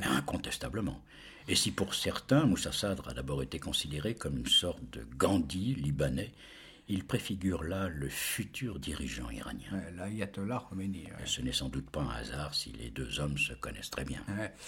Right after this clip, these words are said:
Speaker 2: Depuis le séjour de Moussa Sadr à Qom ?
Speaker 1: Là-bas, le jeune mollah a même été son élève. Mais on en reparlera, car, euh, leurs rapports vont s'aigrir au fil du temps, à tel point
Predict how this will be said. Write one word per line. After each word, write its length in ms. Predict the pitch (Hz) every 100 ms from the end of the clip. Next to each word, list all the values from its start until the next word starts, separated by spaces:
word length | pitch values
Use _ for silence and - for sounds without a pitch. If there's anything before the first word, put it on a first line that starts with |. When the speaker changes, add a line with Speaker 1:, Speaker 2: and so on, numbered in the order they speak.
| - -
Speaker 2:
Depuis 320 | 120 - 135 113
le 160 | 101
séjour 420 | 98 123 117 135
de 140 | 120 113
Moussa 320 | 110 107 117
Sadr 240 | - 123
à 80 | 120
Qom ? 320 | - 170 185 196 - - - -
Speaker 1:
Là-bas, 300 | 135 101 107
le 220 | 123 104 92
jeune 220 | 117 104
mollah 300 | 92 92 98
a 60 |
même 180 | 90 101
été 240 | 76 - 95
son 300 | - 73 67
élève. 340 | 62 55 50 - - -
Mais 120 | 85 120
on 180 | 156
en 60 | 147
reparlera, 480 | 143 92 80 90 82
car, 240 | 80 73 - - -
euh, 120 | - -
leurs 220 | 120 120
rapports 340 | 117 - - 85
vont 140 | 87
s'aigrir 540 | - 98 85 92 71
au 60 | -
fil 240 | - 67
du 140 | 65 -
temps, 180 | - - -
à 80 | -
tel 180 | 73 71
point 220 | 101